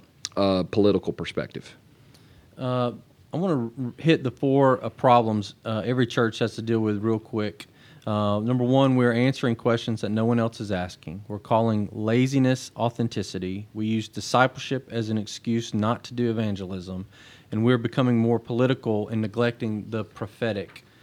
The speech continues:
Speaker 2: Uh, what are some ways you lead our church to stay focused in all those areas?
Speaker 1: Well, you know, with, um, I'll just walk back through 'em. With, uh,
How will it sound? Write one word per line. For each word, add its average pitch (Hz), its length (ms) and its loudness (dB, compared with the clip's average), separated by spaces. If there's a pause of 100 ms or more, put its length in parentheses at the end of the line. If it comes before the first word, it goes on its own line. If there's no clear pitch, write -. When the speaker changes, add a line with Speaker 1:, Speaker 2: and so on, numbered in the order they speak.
(340)
Speaker 2:
Uh, 113 100 -10
what 165 180 -4
are 285 60 -6
some 156 280 -2
ways 120 460 0
you 123 180 -6
lead 123 300 -2
our 107 140 -2
church - 440 -10
to 110 80 -10
stay 107 280 -8
focused 107 600 -10
in 95 80 -14
all 95 160 -14
those 101 200 -16
areas? 101 500 -16 (180)
Speaker 1:
Well, 156 80 10
you 156 80 12
know, 151 160 10
with, 135 320 6
um, 113 360 4 (100)
I'll 131 100 8
just 135 180 2
walk 107 200 6
back 104 180 6
through 110 300 6
'em. 98 220 2 (800)
With, 120 220 6
uh, 110 220 6